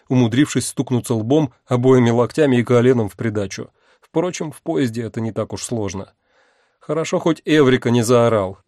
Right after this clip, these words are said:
а то перепугал бы насмерть беднягу Мелифара. Он и так жалобно постановал во сне. Не знаю уж, что за видения его преследовали. Я почти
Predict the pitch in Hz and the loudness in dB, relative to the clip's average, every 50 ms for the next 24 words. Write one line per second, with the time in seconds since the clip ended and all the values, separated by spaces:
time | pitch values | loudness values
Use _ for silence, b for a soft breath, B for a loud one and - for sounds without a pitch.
0 | _ _ - 113 - 170 151 - 160 143 139 - 151 139 123 139 143 139 135 143 | _ _ -8 -4 -2 -2 0 2 2 2 2 2 0 2 4 4 4 4 4 4
1 | 143 131 123 113 - 123 127 113 110 110 123 117 117 123 113 98 110 113 120 120 | 6 6 4 2 2 -2 -2 -2 -2 -4 -2 0 2 0 2 2 2 2 4 4
2 | 123 120 - - 127 110 104 - 98 - - _ _ _ 135 123 143 156 - - | 4 2 2 2 2 2 2 -2 -6 -12 -18 _ _ _ 0 0 0 0 2 2
3 | 135 127 117 110 117 127 120 117 110 107 110 110 - 123 117 - - - 117 110 | 2 2 2 2 2 2 2 2 0 -2 -4 -2 0 0 0 0 0 -2 -2 -2
4 | 110 104 104 104 104 104 110 107 - - 113 104 98 87 - _ _ - 120 117 | -2 -2 -2 -4 -2 -2 -2 -2 -2 -4 -6 -6 -6 -8 -12 _ _ -4 -2 -2
5 | 117 110 113 117 110 107 98 95 - - - - - 127 127 131 139 139 135 127 | 0 0 0 0 0 -2 -2 -6 -10 -12 -16 -8 -6 -4 -2 -2 -2 -2 -2 -2
6 | 120 127 123 127 123 120 120 120 117 113 120 104 - 123 120 - 135 131 127 110 | 0 0 0 2 0 0 -2 -4 -4 -4 -4 -4 -4 -4 -4 -2 -2 -2 -2 -2
7 | 117 110 117 107 107 113 b b b b b b b b b b b b b b | -2 -6 -6 -8 -8 -12 b b b b b b b b b b b b b b
8 | b - 104 113 160 160 - 123 110 - - - 131 127 117 | b -10 -4 -4 -4 -2 -2 -4 -4 -4 -6 -4 -4 -4 -4